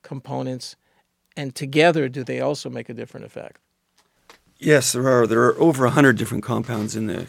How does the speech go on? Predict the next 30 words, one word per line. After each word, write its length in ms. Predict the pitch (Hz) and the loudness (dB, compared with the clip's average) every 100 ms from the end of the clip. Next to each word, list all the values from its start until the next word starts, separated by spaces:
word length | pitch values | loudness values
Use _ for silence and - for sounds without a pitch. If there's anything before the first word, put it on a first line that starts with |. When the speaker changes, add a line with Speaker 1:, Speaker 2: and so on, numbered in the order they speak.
| _ | _
Speaker 2:
in 140 | 113 | -10
the 100 | 113 | -8
cannabis 440 | 110 120 117 107 - | -10 -10 -8 -8 -10
plant. 500 | - 110 107 - - - _ | -10 -8 -8 -10 -16 -20 _
And 400 | 110 110 110 113 107 | -8 -6 -6 -6 -8
the, 180 | - 107 - | -8 -10 -8
the 120 | 120 117 | -4 0
main 300 | 123 139 123 | 0 2 0
ones 400 | 104 117 110 - - 120 | 0 -6 -8 -14 -10 -10
<clears throat> 260 | 123 _ - | -10 _ -12
are 320 | 117 101 104 | -8 -6 -8
the 280 | 104 101 101 _ _ - | -10 -12 -12 _ _ -20
cannabinoid, 840 | - 117 113 - 104 110 127 120 104 _ _ | -12 -10 -8 -8 -8 -6 -8 -10 -18 _ _
C 200 | - - | -20 -14
B 100 | - | -12
D, 340 | - 143 175 - _ _ 117 | -6 -4 -4 -8 _ _ -10
and 160 | 120 | -8
the 100 | 104 | -8
tetrahydrocannabinoid, 1300 | 107 - - 113 107 98 - - - 95 - 104 - | -10 -10 -10 -10 -8 -8 -10 -14 -14 -14 -14 -16 -18
T 200 | - - | -16 -12
H 140 | - - | -12 -12
C. 240 | - - _ _ - | -14 -16 _ _ -4
Those 200 | 120 127 | -2 0
are 120 | 120 | -2
like 280 | 151 131 - - | -4 -6 -12 -12
end 220 | 113 104 | -8 -8
members 400 | 98 95 90 - | -10 -12 -14 -14
of 120 | 95 | -14
the 80 | 85 | -14
spectrum, 520 | - 107 - - - | -10 -8 -8 -10 -14